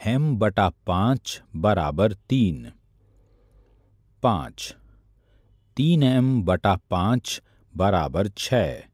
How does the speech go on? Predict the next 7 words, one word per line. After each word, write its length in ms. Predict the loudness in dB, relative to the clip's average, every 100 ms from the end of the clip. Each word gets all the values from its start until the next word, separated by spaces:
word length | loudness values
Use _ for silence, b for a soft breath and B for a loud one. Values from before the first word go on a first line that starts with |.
| _ _ _ _ _ _ _ _ _ _ _ _ _
छः, 500 | -8 -6 -4 -4 -6 -8 _ _ _ _ _ _ _ -2
तीन 340 | 2 4 2 0 -2
पी 240 | -2 0
जमा 400 | 0 2 2 0
चार 640 | -2 -4 -2 0 -2 -4 -12 -6
बराबर 580 | -2 0 0 0 -2 -2 -4
पच्चीस। 800 | -6 -6 -6 -4 -4 -6 -10 -10